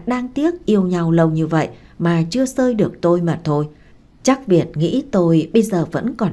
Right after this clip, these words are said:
trong trắng nên bất cần sơi cho cố. Tôi dù lòng đang run sợ lắm nhưng vẫn gào lên: "Thằng điên, uổng công bà mày trước từng yêu mày. Mày có mau cút khỏi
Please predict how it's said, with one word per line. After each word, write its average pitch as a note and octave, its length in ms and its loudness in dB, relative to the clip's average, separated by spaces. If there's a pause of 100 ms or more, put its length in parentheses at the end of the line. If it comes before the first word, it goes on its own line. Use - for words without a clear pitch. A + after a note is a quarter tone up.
trong D#3 280 -2
trắng F3 240 0 (340)
nên F3+ 380 2
bất - 240 -4
cần D3 260 0
sơi E3+ 320 2
cho E3 160 -2
cố. G3 320 -2 (440)
Tôi A#3+ 300 2
dù F3+ 260 2
lòng C#3 360 -4
đang E3+ 200 -2
run E3+ 220 0
sợ - 260 -4
lắm D#3+ 300 -2
nhưng A3 160 2
vẫn A#3+ 220 -4
gào F3+ 260 0
lên: D#3+ 220 0 (360)
"Thằng A3 180 4 (120)
điên, F3 280 6 (320)
uổng G#3 300 6
công A3 260 2
bà F3+ 160 2
mày C#3+ 260 -4 (100)
trước D#4 220 0 (100)
từng F#3 180 4 (100)
yêu F#3 200 6
mày. D#3 280 0 (340)
Mày G3+ 360 6
có D4+ 100 0
mau B3 220 0
cút E4+ 280 0
khỏi F3+ 140 0